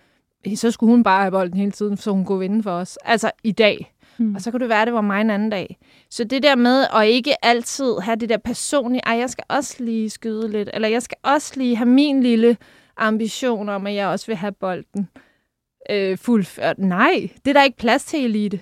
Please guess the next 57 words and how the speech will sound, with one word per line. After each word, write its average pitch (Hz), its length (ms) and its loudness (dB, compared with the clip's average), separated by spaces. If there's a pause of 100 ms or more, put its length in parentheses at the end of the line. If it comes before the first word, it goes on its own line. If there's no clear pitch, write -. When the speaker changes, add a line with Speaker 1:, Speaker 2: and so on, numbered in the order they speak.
Speaker 1:
Nogle 311 340 2
gange, 285 420 -2
så 330 140 -10
skal 302 180 -10
man 294 120 -2
ikke 294 180 -4
lave 262 300 -2
andet, 254 360 -2
end 240 120 -2
at 208 380 -4
dække 226 160 -2
en 220 40 0
spiller 262 280 -2
op 240 140 2
hele, 240 500 -2 (220)
øh, 214 80 2
kampen, 233 500 0
eller, 214 380 -2 (600)
øh, 202 540 -4
du 233 80 -8
ved 220 120 -2
godt, 214 160 0
krydse 269 300 -2
en 254 60 0
anden 247 260 2
spiller 269 300 4
op, 247 260 6
og 262 220 4
det, 311 160 2
det 320 120 4
er 285 40 0
den 262 140 0
opgave, 269 420 4
du 214 80 0
har. 262 480 -6 (100)
Speaker 2:
Mm. 240 300 -2
Speaker 1:
Men 247 160 2
hvis 247 220 -2
man 254 120 2
er 240 100 0
kynisk 330 520 -4
nok 240 240 0 (100)
til 277 360 -4 (920)
at 202 140 -8
kunne 220 140 -8
se 294 280 -2
det, 240 140 -2
så 294 100 -6
kan 277 140 -6
man 208 160 -4
faktisk 233 320 -6
også 214 200 -8
opnå 208 280 -8
rigtig 196 280 -8
mange 196 180 -6
store 277 300 -4
ting. 220 320 -10